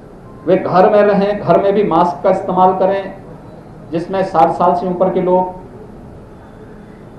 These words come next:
दस वर्ष से कम के बच्चे, गर्भवती महिलाएं, कम इम्यूनिटी, इम्यूनिटी के लोग, एक या एक से अधिक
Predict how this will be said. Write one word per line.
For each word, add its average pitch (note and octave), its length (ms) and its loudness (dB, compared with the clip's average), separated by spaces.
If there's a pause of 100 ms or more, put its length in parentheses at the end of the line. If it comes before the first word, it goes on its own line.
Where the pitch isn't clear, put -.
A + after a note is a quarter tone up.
(240)
दस F#3 180 2
वर्ष F#3 220 2
से F#3+ 100 0
कम F3+ 240 -2
के F#3 80 0
बच्चे, F#3 380 0
गर्भवती F#3 460 2
महिलाएं, F3+ 600 0
कम F3 100 -2
इम्यूनिटी, F3+ 400 -2 (180)
इम्यूनिटी F3 320 -4
के F3+ 120 -4
लोग, - 1300 -8
एक F#3 200 2
या F#3 60 4
एक F#3 240 -2
से F#3 140 -2
अधिक G3+ 240 0